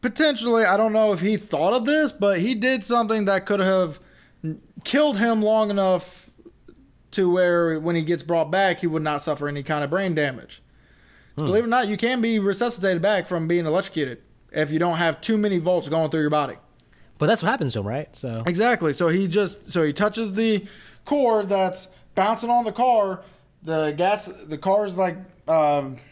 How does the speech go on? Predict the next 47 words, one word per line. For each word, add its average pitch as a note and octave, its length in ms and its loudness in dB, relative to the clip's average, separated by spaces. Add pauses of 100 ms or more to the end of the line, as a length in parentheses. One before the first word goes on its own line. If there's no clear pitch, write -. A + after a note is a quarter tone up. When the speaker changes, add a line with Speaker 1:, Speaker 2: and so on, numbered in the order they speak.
(560)
Speaker 1:
it's D3 120 -12
not G#3+ 140 0
the F#3+ 80 -4
gasoline F3 540 -2
that's D3+ 260 -2 (220)
pouring D3+ 320 -4
out. C#3+ 220 2
That C#3+ 180 -10
was D3 220 -4
it. C3 100 -12
Car-, D#3 360 -6 (220)
Speaker 2:
I C#3 140 -2
don't F#2+ 140 -4
Speaker 1:
uh, - 80 -16
Speaker 2:
know. - 20 -20 (540)
Speaker 1:
something's D#4 360 0
Speaker 2:
It A3+ 40 0
doesn't B3 160 4
Speaker 1:
pouring B3 100 4
Speaker 2:
matter. A#3 80 4
Speaker 1:
under A3 160 -2
the F#3 80 -2
car. F3+ 540 2 (100)
Speaker 2:
<laughs> - 80 -20
Speaker 1:
There's G#3+ 180 -4
fire B3+ 520 0
under G#3+ 220 0
the F3 80 -4
car. G3 360 0
So F3+ 140 -6
he F3+ 100 0
goes, F3 220 0 (280)
"Okay, G3 440 0 (320)
I'm F#3+ 160 -2
gonna C4 180 0
grab A3+ 260 2
this. G#3 260 0 (160)
You G3+ 140 -2
start G3+ 260 0
running." E3 300 -2 (1120)
So E3+ 120 0
he D#3+ 100 0
does F#3+ 360 0
it. F3+ 180 -4 (600)
He F3 160 -2
gets G#3 260 -2
thrown. G3 960 0